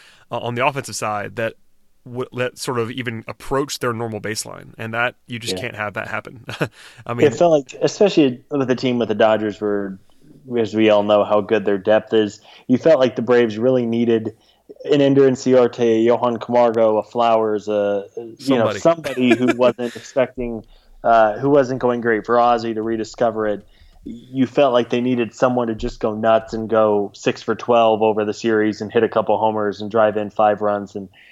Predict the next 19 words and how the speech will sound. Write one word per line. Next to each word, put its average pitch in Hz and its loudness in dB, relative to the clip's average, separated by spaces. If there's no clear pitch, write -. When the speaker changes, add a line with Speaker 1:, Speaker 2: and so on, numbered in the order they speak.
Speaker 2:
they 123 2
just 135 -2
didn't 131 0
get 120 2
it. - -6
I 107 -6
mean, 95 -8
you 117 -6
think 131 -2
about, 117 2
they 113 2
didn't 123 0
score 131 2
in 120 -4
games 117 -2
one 117 0
and 110 -6
two, 123 2
and 117 2